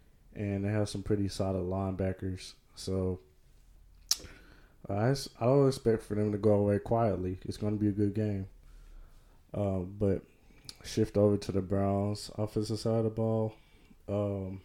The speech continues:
Baker Mayfield, um, he, he, he's okay. He's all right. But the offense runs through Nick Chubb and Kar-, Kareem Hunt.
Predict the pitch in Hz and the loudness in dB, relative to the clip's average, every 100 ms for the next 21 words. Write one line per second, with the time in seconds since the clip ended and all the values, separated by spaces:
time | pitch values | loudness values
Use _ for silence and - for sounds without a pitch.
0 | - 101 104 87 90 104 - 110 107 107 | -4 -4 -2 -4 -2 -4 0 2 4 4
1 | 107 - 98 95 92 92 - - _ - | 0 -2 -2 -2 -4 -8 -14 -20 _ -20
2 | - - - 107 104 110 110 110 127 151 | -20 -20 -10 -6 -4 -4 -4 -4 0 2
3 | 147 98 95 98 107 110 95 87 85 87 | 0 0 -4 -2 -4 -4 -6 -8 -8 -12
4 | 85 - - 90 90 - _ _ - - | -14 -16 -10 -8 -10 -14 _ _ -20 -20
5 | - 196 180 - - 104 92 92 98 101 | -10 -6 -2 -4 -2 -4 -6 -6 -4 -2
6 | 98 - 95 95 98 95 - 107 104 104 | -4 -4 -4 -2 -4 -6 -2 2 2 2
7 | 92 95 - - - _ _ - 104 104 | -4 -10 -12 -14 -18 _ _ -8 -6 -4
8 | 101 110 | -4 -6